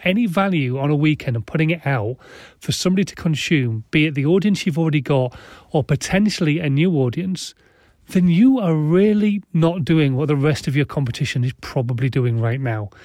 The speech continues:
especially if you work in a B two C business. You're really losing out if you are not putting out any content on a weekend, because that audience is there. They are waiting for content. They are waiting for something new to drop into their feed,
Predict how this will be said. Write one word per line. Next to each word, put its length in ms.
especially 600
if 120
you 60
work 260
in 60
a 60
B 200
two 120
C 220
business. 580
You're 200
really 480
losing 340
out 220
if 160
you 100
are 80
not 300
putting 240
out 140
any 140
content 440
on 80
a 20
weekend, 520
because 320
that 360
audience 500
is 240
there. 380
They 100
are 80
waiting 580
for 140
content. 580
They 80
are 80
waiting 600
for 160
something 680
new 240
to 140
drop 540
into 280
their 200
feed, 480